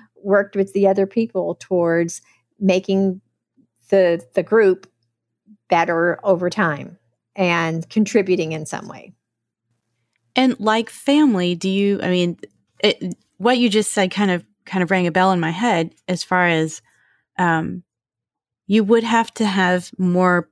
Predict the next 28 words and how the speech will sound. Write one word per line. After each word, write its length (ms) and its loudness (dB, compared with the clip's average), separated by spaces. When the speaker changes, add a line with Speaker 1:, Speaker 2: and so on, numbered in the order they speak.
Speaker 2:
patience 640 0
to 120 0
work 280 0
through 220 -2
misunderstandings 1120 0
and 80 0
that 140 -2
sort 200 2
of 80 0
thing 180 -2
because 220 -4
you 140 0
are 140 0
part 300 0
of 180 0
a 120 0
common 580 0
group. 500 0
You're 120 -2
part 220 -2
of, 100 0
you 100 0
know, 80 4
your 160 2
sisters 440 0
at 120 -2
this 160 -4
point, 320 -10